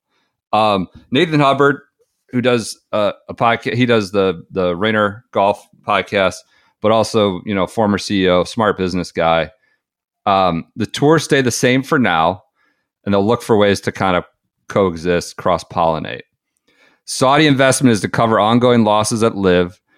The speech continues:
and some value is clearly ascribed to Saudi's Liv in the merger, but with the tour in control and keeping the five oh one C status, it's not clear how they get, um, liquidity.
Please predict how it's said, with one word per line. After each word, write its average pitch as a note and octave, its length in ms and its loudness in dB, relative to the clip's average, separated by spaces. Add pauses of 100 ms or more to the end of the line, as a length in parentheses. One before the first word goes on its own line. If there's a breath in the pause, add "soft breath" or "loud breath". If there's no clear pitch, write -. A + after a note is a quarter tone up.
(340)
and F#2 400 0
some A2 260 0
value A2+ 400 2
is G2 120 -2
clearly B2+ 320 2
ascribed G#2 420 0
to F#2+ 120 4
Saudi's G2+ 520 0
Liv F#2+ 240 -2
in F#2 60 -2
the F2 80 -2
merger, F#2+ 360 0
but F2 140 -2
with F2 120 -4
the F#2 80 -6
tour A2 260 0
in G2 60 -2
control G2+ 360 0
and F#2 80 -2
keeping F#2+ 260 -4
the F2 80 -2
five F#2 260 0
oh F#2 40 -2
one F2+ 140 -2
C - 180 -8
status, E2+ 500 -2
it's F2+ 180 -10
not F#2 240 -2
clear F2+ 440 -4
how E2 80 -2
they D#2+ 160 -4
get, D#2 280 -8 (640)
um, D2 380 -6
liquidity. - 640 -14